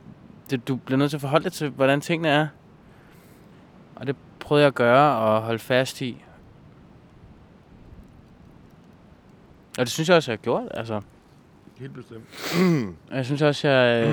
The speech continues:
Speaker 2: <clears throat>
Speaker 1: eller jeg ved, jeg er, altså, nu er hun jo også syv år. Det er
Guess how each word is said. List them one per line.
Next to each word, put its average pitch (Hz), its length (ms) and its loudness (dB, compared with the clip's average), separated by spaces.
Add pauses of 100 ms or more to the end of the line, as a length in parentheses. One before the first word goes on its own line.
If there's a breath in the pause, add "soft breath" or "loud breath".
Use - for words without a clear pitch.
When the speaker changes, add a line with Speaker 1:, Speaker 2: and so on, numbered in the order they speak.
Speaker 2:
<clears throat> 95 220 -8
Speaker 1:
eller 101 200 -6
jeg 98 200 -4
ved, 127 80 0
jeg 143 180 4
er, 120 80 0 (540)
altså, - 260 -16 (680)
nu 117 60 -14
er 120 40 -10
hun 131 100 -6
jo 95 120 -6
også 98 140 -10
syv 123 220 -8
år. 104 300 -8
Det 120 60 -14
er 120 40 -18